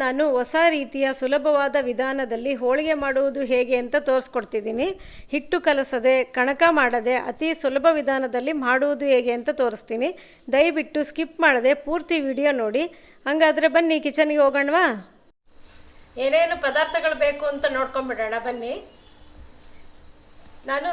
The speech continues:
ಸೇಮ್ ಮೆಜರ್ಮೆಂಟ್ ಬೌಲಲ್ಲಿ ಇಟ್ಬಿಟ್ಟಿದ್ದೀನಿ, ನಿಮಗೆಲ್ಲ ಕನ್ಫ್ಯೂಸ್ ಆಗಬಾರ್ದು ಅಂತ. ನೋಡಿ, ಆರು ಬೌಲ್ ಇದೆ, ಸೇಮ್ ಮೆಜರ್ಮೆಂಟ್ ಇದು. ಅದರಲ್ಲಿ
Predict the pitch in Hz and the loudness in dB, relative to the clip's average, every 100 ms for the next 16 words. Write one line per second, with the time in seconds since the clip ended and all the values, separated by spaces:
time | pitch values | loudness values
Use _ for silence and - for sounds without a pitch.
0 | 339 285 285 349 349 285 - 262 254 311 | -2 2 4 4 0 -12 -8 -4 2 2
1 | 311 311 311 - 269 277 285 277 - 254 | 2 -4 -4 2 2 2 -2 -4 -6 -8
2 | 254 226 262 370 285 269 277 294 254 254 | -8 -6 -6 -6 -6 -4 -4 -2 -6 -6
3 | 311 285 240 240 226 226 220 269 269 262 | -6 -4 -2 -2 -4 -6 -8 -8 -6 -6
4 | 294 - - - 233 254 311 302 277 277 | -8 -12 -20 -12 -2 2 2 2 2 2
5 | 254 240 349 - - - 294 339 320 262 | 2 -2 -4 -6 -20 -4 0 2 0 -2
6 | 247 233 226 214 214 381 - - - - | -4 -6 -10 -10 -6 -6 -6 -20 -16 -6
7 | 269 330 330 | -2 -2 -2